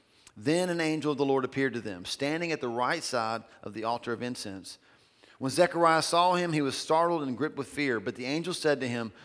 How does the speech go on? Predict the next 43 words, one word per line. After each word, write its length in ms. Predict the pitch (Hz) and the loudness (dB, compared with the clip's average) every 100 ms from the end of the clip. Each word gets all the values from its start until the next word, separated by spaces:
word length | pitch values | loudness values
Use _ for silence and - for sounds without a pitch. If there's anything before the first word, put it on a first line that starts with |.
| - | -8
'Do 100 | 127 | 2
not 180 | 151 151 | 2 4
be 80 | 170 | 2
afraid, 360 | 165 175 180 | 4 4 4
Zechariah. 600 | 165 143 135 131 135 139 - - | 4 2 4 4 4 2 -2 -14
Your 340 | - 139 180 196 | 0 4 6 4
prayer 380 | - 160 165 151 | 4 4 4 2
has 400 | 123 120 127 - | 0 -2 -2 -4
been 320 | 110 120 123 | -6 -6 -8
heard. 500 | 107 117 127 101 - - - _ | -8 -4 -4 -6 -10 -20 -20 _
Your 160 | 127 143 | 2 6
wife 200 | 175 175 | 6 6
Elizabeth 400 | 170 156 160 135 | 0 0 -6 -6
will 80 | |
bear 220 | 123 139 143 | 2 4 4
you 140 | 139 | 2
a 40 | |
son. 460 | 127 160 170 240 240 - - - - | 0 2 2 2 -2 -8 -20 -20 -12
You 140 | 123 147 | 0 2
are 60 | |
to 60 | 135 | 4
give 200 | 165 165 | 2 2
him 140 | 151 | 0
the 80 | 139 | 2
name 280 | 143 139 127 | 2 0 0
John. 440 | 104 139 135 117 | 2 2 2 -2
He 80 | 113 | -2
will 100 | 139 | 0
be 160 | 135 135 | 2 2
a 40 | |
joy 480 | 131 139 156 175 160 | 2 4 6 6 4
and 100 | 139 | 0
delight 380 | 123 131 139 139 | 0 2 2 0
to 100 | 123 | -6
you, 260 | 117 117 107 - - | -4 -6 -6 -10 -4
and 240 | 135 139 | -2 2
many 240 | 170 196 | 2 2
will 160 | 175 151 | 2 2
rejoice 460 | 139 117 139 135 135 | 2 4 4 4 0
because 300 | 117 120 98 | -6 -6 -6
of 60 | |
his 120 | 107 | -10
birth. 400 | 92 113 101 - | -4 -2 -2 -6